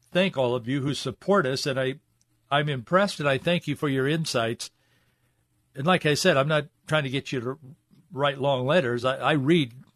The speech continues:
everything you send. We're able to do that. If we were, you know, a worldwide organization, I probably <laughs> couldn't read everything, but I can. I do, but it's a growing amount. But I want to thank you for your comments, and I,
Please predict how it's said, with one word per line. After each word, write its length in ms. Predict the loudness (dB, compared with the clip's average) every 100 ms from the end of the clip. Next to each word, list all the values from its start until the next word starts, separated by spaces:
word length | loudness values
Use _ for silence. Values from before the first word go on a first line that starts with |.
| _ -8
everything 400 | -6 -2 -2 -2
you 120 | -2
send. 480 | 0 0 0 -2 -10 _ _ _ _ _ _ _
We're 200 | -4 0
able 240 | 0 0 -2
to 160 | -4
do 180 | -2 -2
that. 300 | 0 -2 -4
If 160 | -8 -8
we 100 | -4
were, 320 | -2 -4 -6 -12 -20
you 100 | -12
know, 140 | -8 -6
a 60 |
worldwide 840 | -6 2 4 6 4 2 2 2 2
organization, 800 | -2 -2 -4 -4 -4 -4 -4
I 100 | -6
probably 480 | -8 -8 -6 -2 -2
<laughs> 0 |
couldn't 320 | 0 -2 -2
read 220 | -4 -2 -2
everything, 260 | -6 -8
but 140 | 0 2
I 120 | 0
can. 420 | 0 -2 -2 -6 _ _
I 120 | -4
do, 200 | -2 -2
but 160 | 0 -2
it's 160 | -2 -4
a 60 |
growing 380 | -2 0 2 0
amount. 380 | -2 0 -2 -6 _ _ _ _ _ _ _ _ 0
But 120 | 4
I 60 | 6
want 140 | 4
to 80 | 2
thank 320 | 4 2 2
you 60 | -2
for 120 | 0
your 160 | -2
comments, 560 | -2 2 2 2 -4 -2
and 80 | -2
I, 140 | -2